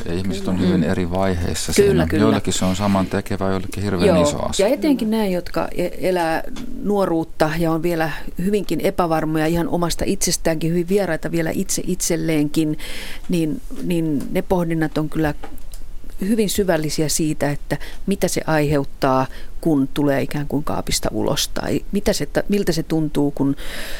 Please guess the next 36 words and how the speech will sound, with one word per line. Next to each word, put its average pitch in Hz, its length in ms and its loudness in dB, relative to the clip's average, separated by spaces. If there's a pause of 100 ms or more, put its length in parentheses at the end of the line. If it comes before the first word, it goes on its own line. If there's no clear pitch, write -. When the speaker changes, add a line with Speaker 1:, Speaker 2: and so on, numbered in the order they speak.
(200)
Speaker 2:
solmii 156 400 2
suhteen 139 400 0
samaa 135 300 2
sukupuolta - 600 0
olevaan, 107 520 2
ja 131 100 0 (160)
ketkä 190 280 2
sen 147 240 0
hyväksyy, 143 500 0
jo 175 100 2
entä 175 180 0
jos 151 200 -4
vanhemmat 147 420 0
eivät - 300 -2
hyväksy, 165 380 0
ja 196 60 0
niin 160 220 0
poispäin. - 360 -2
Että - 80 -4
kyllä 196 140 2
ne 180 60 0
on 175 80 0
aina 180 260 2
niitä 151 220 0
kysymyksiä, 165 500 -2
joihin, 160 360 0
joihin 160 240 -2
mä 156 140 0
joudun 165 280 -2
ainakin - 260 -4
vastaanotolla - 640 -4 (340)
vastaamaan 156 720 0
ja - 140 0 (400)
elämään 147 360 0
siinä - 240 0
mukana. 135 420 0